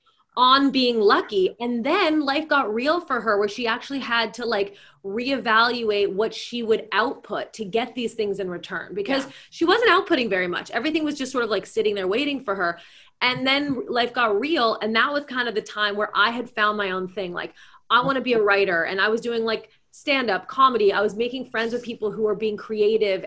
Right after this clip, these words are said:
Speaker 1: and making things and building things, not girls that were just, like, you know, spending their parents' money. Like, it was a different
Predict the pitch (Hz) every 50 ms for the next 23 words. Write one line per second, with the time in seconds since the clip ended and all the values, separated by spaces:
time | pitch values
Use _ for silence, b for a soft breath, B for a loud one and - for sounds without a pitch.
0 | - - 202 202 196 190 190 185 - - 220 220 226 226 240 247 247 240 240 220
1 | 220 - - 202 190 185 185 185 - - 202 202 180 - 214 233 240 247 240 233
2 | 220 214 202 - 208 185 180 160 185 220 220 226 220 - 226 240 240 220 233 208
3 | 180 214 196 220 208 - 233 220 214 202 - b b b b b b b - 226
4 | 220 208 208 - 233 220 220 220 220 214 - 220 214 208 190 - 196 190 185 175
5 | - - - 196 - 247 254 262 247 247 190 175 254 254 254 254 262 269 262 254
6 | 247 -